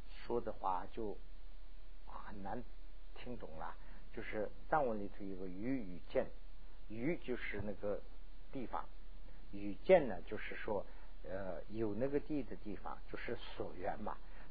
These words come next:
所缘呢，就是说他那个眼睛去看那个的时候，可以看到那个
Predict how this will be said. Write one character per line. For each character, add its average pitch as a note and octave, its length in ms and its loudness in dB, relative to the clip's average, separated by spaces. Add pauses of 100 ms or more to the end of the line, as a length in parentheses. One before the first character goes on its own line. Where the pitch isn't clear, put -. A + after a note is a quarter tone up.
(120)
所 A#2+ 120 2
缘 C3 180 6
呢， C3 100 2
就 B2+ 140 0
是 - 160 -2
说 A#2 160 2
他 C3 220 2
那 C3 120 2
个 B2 80 0
眼 G#2 320 2
睛 B2 260 0
去 - 240 -2
看 D3 300 2
那 A2+ 100 2
个 G#2 80 0
的 G2 120 0
时 - 160 -2
候， F#2+ 160 -2
可 G#2+ 160 -2
以 A#2 80 0
看 A2+ 260 0
到 F#2 120 -2
那 F#2 100 -2
个 F2 80 -2